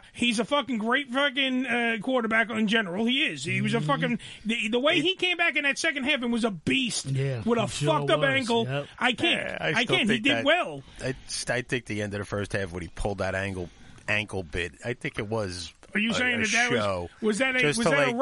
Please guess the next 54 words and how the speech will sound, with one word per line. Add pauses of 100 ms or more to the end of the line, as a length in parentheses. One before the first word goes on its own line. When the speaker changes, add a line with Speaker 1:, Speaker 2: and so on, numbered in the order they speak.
Speaker 1:
WrestleMania
r-,
uh,
Speaker 3:
just,
Speaker 1:
fakie? (120)
Speaker 3:
just
to
kinda
get
you
to
go,
"Ah,
fuck,
this
guy's
hurt.
He's
gonna
be
in,"
you
know, (120)
and
Speaker 1:
Yeah. (180)
Speaker 3:
get
the
defense
to
relax
'cause
it
certainly
looked
like
it
worked.
Speaker 1:
No,
it
totally
worked.
We
were
fucking
sipping
Gatorade
on
the
sidelines.
Speaker 3:
Yeah.
Speaker 1:
We
were
enjoying
ourselves.